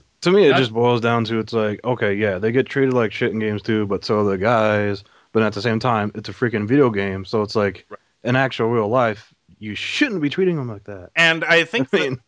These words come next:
Speaker 3: and I think
Speaker 2: And they've
Speaker 3: that
Speaker 2: already, they've already been, like, like, uh, what is it? Uh,
Speaker 1: It's entertainment.
Speaker 2: studies that are just like, just 'cause
Speaker 1: Like,
Speaker 2: somebody watches that
Speaker 1: she
Speaker 2: doesn't
Speaker 1: could
Speaker 2: mean
Speaker 1: probably do
Speaker 2: they
Speaker 1: the same thing
Speaker 2: Yeah.
Speaker 1: to the movie industry and
Speaker 2: Yeah.
Speaker 1: pick that apart,
Speaker 3: Oh,
Speaker 1: but
Speaker 3: well, the movie industry is
Speaker 1: but she know if she
Speaker 3: it's
Speaker 1: tried, she'd get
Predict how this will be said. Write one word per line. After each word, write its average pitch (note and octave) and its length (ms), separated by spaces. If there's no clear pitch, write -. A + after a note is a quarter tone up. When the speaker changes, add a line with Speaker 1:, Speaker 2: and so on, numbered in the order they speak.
Speaker 3:
and E3+ 100
I E3+ 60
think C4 180
Speaker 2:
And F#3 80
they've A3 140
Speaker 3:
that A#3+ 40
Speaker 2:
already, F3+ 360
they've F#3 220
already D#3 240
been, B2+ 220
like, G#2+ 240
like, A#2+ 260
uh, A2 260
what A2 160
is G#2+ 160
it? G#2+ 100
Uh, G2+ 260
Speaker 1:
It's C3+ 220
entertainment. D#3+ 580
Speaker 2:
studies B2+ 520
that B2 160
are A#2+ 100
just A#2 220
like, B2+ 140
just - 180
'cause D3 100
Speaker 1:
Like, C#3 60
Speaker 2:
somebody C3+ 260
watches A#2+ 380
that B2 140
Speaker 1:
she E3 120
Speaker 2:
doesn't F3 100
Speaker 1:
could F#3 80
Speaker 2:
mean - 80
Speaker 1:
probably F3+ 140
do D#3+ 120
Speaker 2:
they C#3+ 40
Speaker 1:
the B2 80
same D3+ 340
thing D3 180
Speaker 2:
Yeah. C#3+ 60
Speaker 1:
to C3 60
the A#2 100
movie A#2 420
industry F#2+ 560
and A2 120
Speaker 2:
Yeah. A2 160
Speaker 1:
pick G#2 80
that A#2 140
apart, G2 380
Speaker 3:
Oh, G3 80
Speaker 1:
but D#3+ 80
Speaker 3:
well, C#3 80
the C#3+ 60
movie F#3 300
industry A2+ 480
is G2 240
Speaker 1:
but B2 200
she - 140
know E3+ 160
if A#2+ 60
she B2 120
Speaker 3:
it's G#2+ 80
Speaker 1:
tried, A#2 340
she'd G#2+ 200
get G#2+ 160